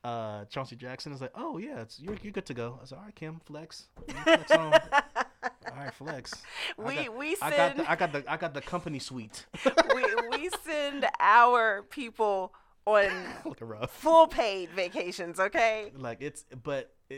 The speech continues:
Speaker 1: it, it was a f-, it was, like, a fun moment just to drive down there and then to be at the Sun Belt Ag Expo. It was such a great day of meeting different people.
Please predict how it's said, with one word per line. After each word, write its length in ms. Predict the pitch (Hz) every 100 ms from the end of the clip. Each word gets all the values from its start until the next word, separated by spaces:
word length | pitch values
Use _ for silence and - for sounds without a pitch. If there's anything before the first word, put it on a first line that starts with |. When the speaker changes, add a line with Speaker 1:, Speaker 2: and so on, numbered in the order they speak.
| 123
Speaker 1:
it, 180 | 143 143
it 60 | 156
was 160 | 156
a 40 | 135
f-, 400 | - - - _
it 60 | 147
was, 200 | 151 139
like, 120 | 120
a 60 |
fun 920 | 110 - - _ 139 147 156 151 143 135 _ _ _ _ _ _
moment 520 | 110 110 131 131 113
just 160 | 113 -
to 100 | 101 101 -
drive 580 | 117 113 113 107 110 107 _
down 300 | 98 107 107
there 240 | 101 98 101
and 120 | 113 110
then 220 | 110 104
to 100 | 110
be 240 | 101 131 147
at 140 | 143
the 80 | 113
Sun 480 | - - 113 113 104
Belt 260 | 110 107 -
Ag 220 | 110 104
Expo. 480 | 110 - 139 139 143 _ _ _ _ _ _ _ _ _
It 100 | - 123
was 120 | 107
such 400 | - - 143 -
a 40 |
great 320 | 107 120 98
day 180 | 98 110
of 160 | 101 95
meeting 240 | 110 107
different 280 | 101 107 95
people. 440 | - 120 - 110